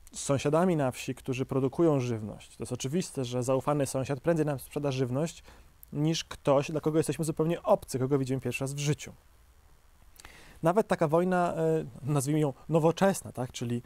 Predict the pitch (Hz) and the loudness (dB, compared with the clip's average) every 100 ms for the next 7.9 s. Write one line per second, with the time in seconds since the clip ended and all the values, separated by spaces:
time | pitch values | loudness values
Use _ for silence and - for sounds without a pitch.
0 | - - - - - 135 127 143 160 160 | -10 -18 -10 -8 -4 -2 4 4 6 4
1 | 147 143 170 185 180 127 123 127 127 131 | 2 0 2 2 2 2 2 2 2 2
2 | 135 139 143 139 147 - 175 131 127 139 | 2 0 0 0 0 2 0 0 0 0
3 | 143 - 139 147 139 - - - 160 170 | 0 -2 -2 0 -2 -8 -16 -4 0 2
4 | 170 165 - 190 - 113 - - - _ | 2 2 2 -2 0 -6 -8 -20 -20 _
5 | - 214 180 151 143 139 131 127 131 131 | 2 2 4 4 4 2 -2 -2 0 0
6 | 139 - 156 - - 156 160 170 180 190 | 0 -2 -4 -2 -2 0 0 0 -2 0
7 | 220 226 277 214 127 117 127 143 | 0 2 2 4 2 -2 -2 0